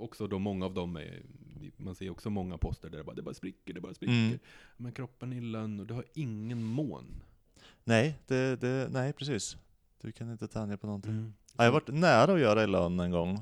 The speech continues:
Speaker 1: Åh, herregud.
Speaker 2: Men, men det var bara för att det låg en bit nära <laughs> s-,
Speaker 1: Mm.
Speaker 2: som, som var tillgänglig. Men sen tänkte jag, "Det här kommer ju bli tufft."
Speaker 1: Ja.
Speaker 2: Så jag lät bli.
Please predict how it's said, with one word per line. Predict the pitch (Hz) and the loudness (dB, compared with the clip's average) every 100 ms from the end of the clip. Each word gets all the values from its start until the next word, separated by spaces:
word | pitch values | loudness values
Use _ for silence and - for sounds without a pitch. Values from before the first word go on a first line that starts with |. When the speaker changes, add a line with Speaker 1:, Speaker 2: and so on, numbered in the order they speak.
| 123 151 | -8 -16
Speaker 1:
Åh, | 95 95 _ - | -20 -20 _ -14
herregud. | - | -8
Speaker 2:
Men, | 104 104 98 98 | 2 4 4 0
men | 107 101 98 101 | 4 4 6 4
det | 98 | 4
var | 107 | 4
bara | 117 107 | 6 6
för | 101 | 4
att | 98 | 2
det | |
låg | 98 101 95 | 4 4 4
en | |
bit | 92 87 - - - | 4 2 0 -12 -2
nära | 95 87 90 95 | 2 4 4 2
<laughs> | 98 98 | -2 -4
s-, | 101 | -2
Speaker 1:
Mm. | 98 - | -2 0
Speaker 2:
som, | 117 98 98 - - - - | 2 4 2 -6 -18 -20 -20
som | - 107 | -10 -6
var | 92 | -6
tillgänglig. | - 98 95 92 95 104 | 0 0 2 2 0 0
Men | 101 98 | 0 0
sen | 107 101 110 | 0 -2 0
tänkte | 117 95 95 | -2 0 2
jag, | 90 | 2
"Det | 90 | 2
här | 92 - - | 0 -2 -4
kommer | - - | -8 -6
ju | - | -6
bli | 57 - | -8 -6
tufft." | - - - - - | -8 -8 -14 -18 -12
Speaker 1:
Ja. | 117 107 95 110 | -10 -10 -12 -10
Speaker 2:
Så | - | -4
jag | 113 135 | -4 -4
lät | 127 | -6
bli. | - 147 120 107 | -4 -4 -2 -2